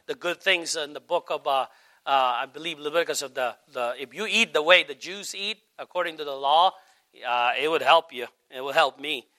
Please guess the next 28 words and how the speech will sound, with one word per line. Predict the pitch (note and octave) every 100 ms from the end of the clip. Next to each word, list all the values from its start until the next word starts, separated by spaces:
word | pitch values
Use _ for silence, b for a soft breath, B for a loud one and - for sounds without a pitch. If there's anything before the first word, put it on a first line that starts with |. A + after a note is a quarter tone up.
| _ _ _ _ _ C#3
But, | D3 -
uh, | E3 D3+ D3
look | G3 G#3+
at | G3
it | F3
says | A3 G3+
here. | F#3+ F#3+ B2 - _ _ _ _ _ _ _ - -
"Send | - A#3+
portion | A#3+ C4 C4 B3+
unto | G#3
them | A#3+
for | G3+ F#3+
whom | A3
nothing | A3 A#3 A#3 A3+
is | -
prepared. | - F#3+ F#3 D#3+ C#3+
For | -
this | - C4 -
day | - A#3+
is | G3 -
holy | A3 A#3+ A#3
unto | A3 G#3+
the | G#3
Lord, | G3 E3 D#3 D#3
neither | E3 A3 A3
be | G#3
ye | G3 G#3 G#3
sorry." | - - F3+ E3 D3 A2+